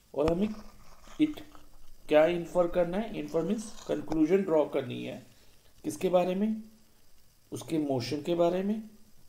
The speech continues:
object के, या उसके acceleration के बारे में। ठीक है, तो इस question को थोड़ा simple बनाने के लिए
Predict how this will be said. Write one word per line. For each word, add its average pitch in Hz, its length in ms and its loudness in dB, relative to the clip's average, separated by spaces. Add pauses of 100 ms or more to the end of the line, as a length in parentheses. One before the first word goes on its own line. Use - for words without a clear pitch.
(280)
object 131 500 0
के, 208 140 0 (680)
या 139 220 4
उसके 156 360 -4 (320)
acceleration 120 680 -2
के 117 140 -4 (920)
बारे 107 360 -6
में। 104 200 -10
ठीक 170 220 -10
है, 175 100 -4 (880)
तो 160 180 -2 (340)
इस - 100 2
question 208 380 0
को 226 100 2
थोड़ा 208 220 8
simple 160 460 4
बनाने 131 440 0
के 113 180 -6
लिए 110 300 -6